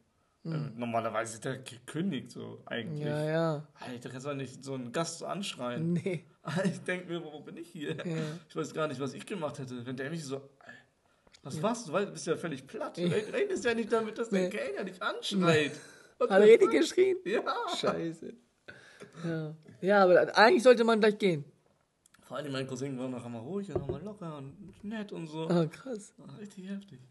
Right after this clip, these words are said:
Speaker 1: Verrückt.
Speaker 2: Und ich meinte nur zu ihm, "Ah, komm, lass,
Speaker 1: Mhm.
Speaker 2: egal, er hat das vielleicht nicht verstanden." Ah.
Speaker 1: Ja, krass, Mann.
Speaker 2: Unglaublich. Aber das Essen war gut.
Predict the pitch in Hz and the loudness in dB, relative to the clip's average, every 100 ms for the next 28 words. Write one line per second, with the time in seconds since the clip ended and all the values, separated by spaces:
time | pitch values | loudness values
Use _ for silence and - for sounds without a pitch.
0 | _ - 170 151 147 - _ _ 151 151 | _ -8 -6 -4 -6 -10 _ _ -10 -6
1 | 151 156 151 147 135 151 143 131 135 - | 0 2 2 -4 -6 -6 -8 -10 -14 -12
2 | 143 131 143 147 - - _ - 170 160 | -10 -4 -4 -4 -10 -20 _ -2 0 2
3 | 147 156 151 139 139 143 - 147 143 143 | 4 6 4 2 -2 -4 -6 -6 -6 -8
4 | 143 135 - 160 - 175 - _ _ _ | -10 -10 -8 -10 -10 -16 -18 _ _ _
5 | _ _ _ _ _ _ _ - 120 - | _ _ _ _ _ _ _ -20 -20 -20
6 | _ _ _ _ 180 156 - - 220 190 | _ _ _ _ -20 -20 -20 -18 -14 -14
7 | - 160 151 117 117 107 - _ _ _ | -12 -10 -10 -12 -14 -16 -20 _ _ _
8 | _ _ 147 - 156 180 180 180 170 | _ _ -12 -8 -8 -6 -8 -8 -12